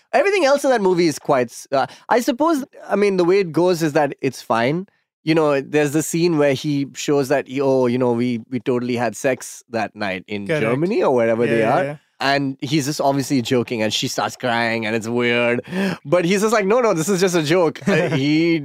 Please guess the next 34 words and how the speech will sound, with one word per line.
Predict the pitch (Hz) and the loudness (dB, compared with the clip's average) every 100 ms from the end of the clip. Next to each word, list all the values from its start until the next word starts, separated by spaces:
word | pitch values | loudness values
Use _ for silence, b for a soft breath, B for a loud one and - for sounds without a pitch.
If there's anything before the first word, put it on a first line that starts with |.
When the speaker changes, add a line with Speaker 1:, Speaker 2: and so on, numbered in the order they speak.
| 123 123 | -2 0
Speaker 1:
there | 120 | 2
was | 123 | 2
no | 190 208 | 2 2
consent | 196 151 190 180 151 | -2 0 0 0 0
given. | 170 156 156 160 | 0 2 0 -2
It | - 127 127 | -4 0 0
was | 127 | 0
totally | 170 170 160 156 | 0 2 2 0
fine. | 110 92 78 | -2 -6 -8
Speaker 2:
Hmm. | 180 180 160 143 135 127 - | -4 -2 0 -2 -4 -8 -14
Speaker 1:
So | - 277 | 0 2
it's | 508 247 - | 2 -2 0
kinda | 247 285 | 0 2
weird | 302 339 370 392 349 277 | 2 2 2 2 2 0
and, | 277 | 2
Speaker 2:
It | 233 | 2
is, | 190 | 2
Speaker 1:
like, | 262 262 | 2 2
Speaker 2:
yeah. | 147 | 4
Speaker 1:
not | - 254 | 2 4
Speaker 2:
I, | 214 | 2
I, | |
Speaker 1:
weird. | 254 247 220 | 4 4 2
Speaker 2:
I, | |
I | 202 | 2
think | 240 214 202 | 2 2 2
we | 175 | 2
will | 180 180 165 | 2 2 2
have | 160 | 0
this | 156 175 | -2 0
problem | 160 156 151 | 0 0 -2
with | 147 - | -2 -4
most | 156 165 143 - - _ - | 0 0 -2 -8 -16 _ -14
nineties | 156 147 139 147 139 | -6 -6 -4 -6 -8